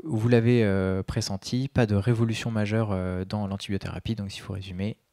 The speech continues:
il n'y a pas de changement. Parlons un peu maintenant des, euh, des complications et, et des indications chirurgicales.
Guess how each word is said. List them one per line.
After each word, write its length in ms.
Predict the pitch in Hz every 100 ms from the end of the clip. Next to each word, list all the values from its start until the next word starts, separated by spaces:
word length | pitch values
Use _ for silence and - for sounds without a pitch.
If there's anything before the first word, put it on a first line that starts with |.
| _
il 100 | -
n'y 60 | 107
a 100 | -
pas 80 | 110
de 40 |
changement. 280 | - - - _ _ _ - _ - _ _ _ _ _ _ _ _ _ _ _ - - - -
Parlons 260 | 113 120 123
un 80 | 113
peu 120 | 131
maintenant 280 | 110 131 127
des, 240 | 104 98
euh, 400 | 95 95 92 92
des 180 | 92 95
complications 760 | - - 135 135 120 110 147 196 _ _ _ - - - - _
et, 220 | 110 110 120
et 20 |
des 140 | 110
indications 400 | 107 107 107 -
chirurgicales. 580 | 127 123 113 113 98 92